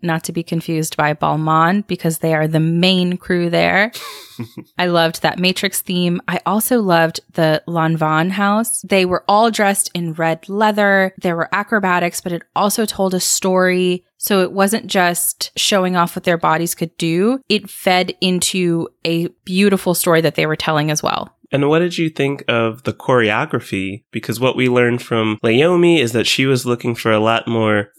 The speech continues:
Speaker 2: freestyle than kind of rigid, structured performances. And I have to agree,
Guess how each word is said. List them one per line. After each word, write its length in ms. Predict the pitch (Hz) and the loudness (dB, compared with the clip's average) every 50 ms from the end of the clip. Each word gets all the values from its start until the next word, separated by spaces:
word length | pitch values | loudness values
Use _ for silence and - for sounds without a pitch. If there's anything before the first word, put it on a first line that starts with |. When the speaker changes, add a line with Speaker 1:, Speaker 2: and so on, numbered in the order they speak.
| - | -8
Speaker 2:
freestyle 720 | - 120 120 131 143 139 - - 151 143 147 147 147 151 135 | -4 0 0 0 0 0 0 0 0 2 2 2 0 0 0
than 200 | 123 110 104 104 | 0 0 0 0
kind 300 | - - 104 104 101 98 | -2 -2 -4 -2 -2 -2
of 200 | 98 95 92 - _ | -2 -4 -4 -8 _
rigid, 580 | 107 110 113 117 113 123 113 110 107 107 104 - | -4 -2 -2 0 2 2 2 4 2 2 0 -2
structured 800 | - - - - - 120 113 - - - - 123 113 107 - - | -4 -6 -4 0 0 0 0 -2 -4 -4 -2 0 0 0 -2 -4
performances. 1000 | - 107 - - 113 117 123 127 113 101 104 - 101 95 90 90 92 101 - - _ - | -8 -10 -6 -2 0 0 2 0 0 -2 -4 -4 -4 -4 -4 -4 -6 -10 -14 -14 _ -2
And 260 | 120 123 127 123 - - _ | 0 0 0 0 -2 -4 _
I 120 | 143 147 170 | -4 -2 0
have 240 | - 170 165 - | 0 -2 -2 -4
to 140 | - 156 143 | -4 -2 0
agree, 680 | 131 123 107 - 113 117 110 104 101 101 95 - - | 0 0 0 0 0 2 2 2 0 -2 -4 -8 -12